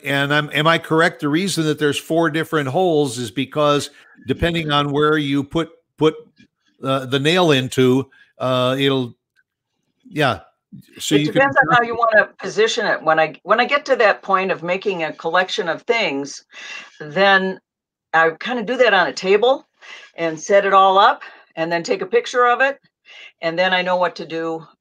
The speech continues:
Speaker 2: Um, actually, then I make a template. And a template is out of craft paper.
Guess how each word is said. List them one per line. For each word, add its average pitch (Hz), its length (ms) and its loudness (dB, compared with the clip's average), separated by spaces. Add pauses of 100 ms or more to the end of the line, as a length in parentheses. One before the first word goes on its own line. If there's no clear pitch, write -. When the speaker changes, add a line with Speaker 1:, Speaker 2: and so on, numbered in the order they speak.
Speaker 2:
Um, 135 440 -4 (1120)
actually, 151 360 -4
then 170 140 2
I - 40 2
make 175 140 0
a 165 60 -4
template. 208 580 0 (880)
And 151 100 -6
a 151 60 -2
template 214 460 0
is 175 340 -2
out 156 140 2
of 151 120 -4 (220)
craft 180 460 0
paper. 202 520 0